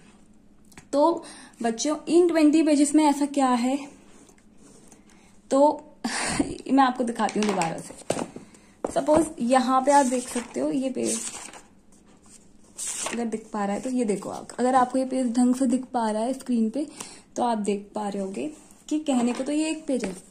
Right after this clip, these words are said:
लेकिन ये एक page ही अपने आप में चार page का काम कर रहा होगा, क्योंकि यहाँ पे जो हर एक चीज लिखी है ना, हर एक छोटी से छोटी चीज, हर एक छोटी से छोटी चीज, ठीक है, वो एक question है अपने आप में।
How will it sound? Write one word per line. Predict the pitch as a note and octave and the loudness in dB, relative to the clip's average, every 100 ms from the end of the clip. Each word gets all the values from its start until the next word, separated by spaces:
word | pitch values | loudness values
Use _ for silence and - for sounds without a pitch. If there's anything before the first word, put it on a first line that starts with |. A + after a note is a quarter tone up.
| - - _ - | -20 -20 _ -4
लेकिन | C4+ D4 | 2 4
ये | D#4+ | 4
एक | D#4 C#4 C#4+ C#4+ | 2 0 0 0
page | D4 C#4 C4 | 0 2 4
ही | |
अपने | D4 C#4+ C4 | 2 4 2
आप | B3+ B3 | 2 2
में | C4 | 0
चार | C4+ B3 A#3 | 2 2 2
page | A#3+ B3 A#3 | 0 -2 -2
का | A#3 | -2
काम | A3+ G#3+ G#3 | 0 0 0
कर | G3+ | -2
रहा | F#3+ | -4
होगा, | G3 | -4
क्योंकि | A#3 B3 C4 | -2 -2 0
यहाँ | B3+ A#3 | 0 0
पे | C4+ | 0
जो | C#4 | 0
हर | C4+ C4 C4 C#4+ | 0 2 2 2
एक | C#4 C4 C4 | 0 -2 -2
चीज | - B3 A#3 | 0 0 0
लिखी | A3+ A3+ | -4 -2
है | B3+ | -2
ना, | D#4+ C4+ | -4 0
हर | D#4 D#4+ | 0 2
एक | D#4 | -2
छोटी | - C4 | -4 0
से | C4+ | 2
छोटी | B3+ A#3 B3 | 2 0 0
चीज, | A3+ G3 - _ - - - _ - | -2 -6 -8 _ -20 -20 -20 _ 0
हर | C#4+ D#4 E4 E4+ | 6 8 8 6
एक | - C#4 C#4+ D4 - | 4 2 2 0 -2
छोटी | C#4 C4 C4+ C4+ | 0 0 2 2
से | C#4 | 2
छोटी | B3+ A#3 B3 A3+ | 0 -2 0 -2
चीज, | G#3+ G3 - - _ - - _ - | -2 -6 -8 -20 _ -20 -20 _ -6
ठीक | C#4 E4+ | 0 2
है, | C#4 - - _ A3+ | 0 -2 -16 _ -4
वो | A3 C4+ D4 C4 | 4 4 4 0
एक | C4 - | -4 -2
question | A#3+ A3 - G#3+ | -2 -2 -2 -2
है | F#3+ G#3+ | -2 -4
अपने | G3+ - F3+ | -6 -8 -6
आप | E3 E3 | -6 -8
में। | - | -12